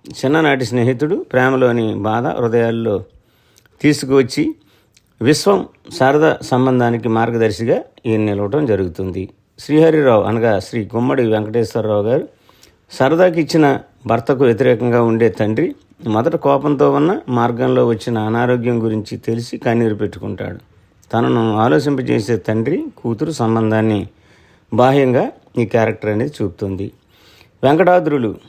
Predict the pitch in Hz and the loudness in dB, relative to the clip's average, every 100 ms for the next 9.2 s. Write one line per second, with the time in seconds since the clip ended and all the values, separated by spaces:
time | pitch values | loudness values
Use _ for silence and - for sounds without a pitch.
0 | _ _ _ - 117 110 - - - 113 | _ _ _ -4 -2 0 -4 -10 -8 -2
1 | 143 131 113 110 113 113 104 104 170 233 | 0 2 2 2 2 2 4 0 -2 -6
2 | _ - _ - 127 185 175 156 147 147 | _ -20 _ -4 -2 0 2 2 2 2
3 | 135 117 120 117 - 135 247 - _ - | 2 2 0 -2 -4 -2 -4 -8 _ -8
4 | 113 139 147 120 123 107 123 127 123 104 | -2 0 0 0 -2 0 0 2 2 2
5 | - 117 139 139 113 110 110 107 104 - | -4 -4 -2 0 0 0 0 0 -2 -4
6 | - 110 127 127 143 151 123 - _ _ | -6 -4 -2 2 4 4 2 -4 _ _
7 | _ - 113 143 120 120 135 127 113 117 | _ -2 2 4 4 4 2 4 2 2
8 | 113 117 117 101 117 110 107 104 110 104 | 2 2 0 0 -4 -4 -4 -4 -4 -2
9 | 104 92 | -2 -4